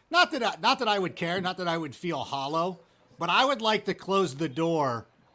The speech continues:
on the Aaron Rodgers chapter. You know what I'm saying? Like, remember the first night when Khalil Mack had joined the Bears in that first half when they were smacking Aaron Rodgers around? I want that kind of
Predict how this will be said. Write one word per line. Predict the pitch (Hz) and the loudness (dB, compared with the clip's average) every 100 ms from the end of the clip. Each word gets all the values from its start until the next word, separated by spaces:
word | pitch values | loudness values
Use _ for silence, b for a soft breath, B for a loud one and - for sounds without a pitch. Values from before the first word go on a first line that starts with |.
| - | -2
on | 151 151 | -2 0
the | 147 | -2
Aaron | 151 151 139 | -2 -2 -2
Rodgers | 143 143 120 127 - | -2 -2 -2 -6 -8
chapter. | - 156 127 - 98 85 _ _ _ _ | -6 -6 -6 -8 -16 -18 _ _ _ _
You | 139 | -6
know | 156 | 0
what | 165 | 0
I'm | 156 | 0
saying? | 180 180 | -2 0
Like, | 175 165 | 0 0
remember | 185 240 359 | -2 0 0
the | 330 | 0
first | - 208 202 196 | 0 0 0 0
night | 175 175 170 - _ _ - | 0 0 -2 -8 _ _ -10
when | 151 135 | -8 -6
Khalil | 165 196 202 180 | -4 2 2 2
Mack | 156 156 170 165 _ _ _ | -2 0 0 -2 _ _ _
had | 156 | -10
joined | 127 170 170 | -4 -2 -2
the | 156 | -4
Bears | 135 147 151 143 | -4 -2 -4 -4
in | 139 | -6
that | 139 | -6
first | - 185 196 180 | -6 -2 -2 0
half | 170 165 151 147 _ _ _ _ | -2 -2 -2 -2 _ _ _ _
when | 156 | -2
they | 160 | -2
were | 160 | 0
smacking | - - 160 170 165 175 160 | -2 -4 2 2 2 -2 -4
Aaron | 151 156 151 | -2 -2 -2
Rodgers | 143 147 139 139 | -2 -2 -2 -6
around? | 131 135 139 147 139 _ _ _ - | -4 -4 -2 -4 -6 _ _ _ 2
I | 208 | 2
want | 240 254 247 147 | 4 4 2 -2
that | 175 196 196 | -2 -2 -2
kind | 165 170 160 | -4 -2 -2
of | 139 | -4